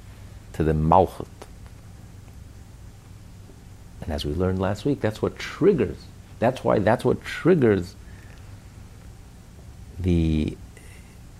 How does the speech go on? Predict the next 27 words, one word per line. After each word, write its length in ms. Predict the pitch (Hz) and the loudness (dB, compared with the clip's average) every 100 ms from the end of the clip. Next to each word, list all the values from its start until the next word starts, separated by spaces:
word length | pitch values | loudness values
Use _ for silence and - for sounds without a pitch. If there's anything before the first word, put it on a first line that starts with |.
| - - - - | -20 -20 -20 -12
the 140 | 95 85 - | -4 -2 4
essence. 600 | 139 - 80 67 - - - | 2 4 -4 -6 -10 -14 -2
This 180 | 139 135 | 0 0
is 80 | |
what 200 | 120 110 | 2 2
triggers 400 | - - 143 120 | 2 2 6 6
within 280 | 95 95 127 | 6 6 6
the 120 | 113 | 6
light 400 | 107 123 139 107 | 8 8 6 4
and 160 | 92 87 | 2 2
brings 260 | 113 120 104 | 2 2 4
out 380 | 123 - - | 4 2 2
that 180 | - 95 | 2 4
essential 600 | 107 - - 117 113 98 | 2 -2 0 0 0 -4
quality 540 | 90 104 113 107 82 - | -4 2 4 4 0 -4
that 160 | - 78 | -4 -4
the 80 | 85 | 2
light 340 | 87 98 95 | 4 4 2
conveys. 680 | 85 82 92 139 98 87 - - - - - - - - - - - - - - - | -2 0 2 2 0 -2 -12 -18 -18 -18 -18 -18 -20 -20 -20 -20 -20 -18 -18 -16 -6
And 100 | 78 | 4
that's 260 | 92 - | 4 4
why 120 | 98 | 4
it's 200 | 90 73 | 4 4
the 220 | 78 92 95 | 4 8 8
end, 240 | 151 117 | 8 6
it's 200 | 101 - | 2 0
Malchus, 600 | 104 107 180 180 - 110 | -2 4 6 4 0 -4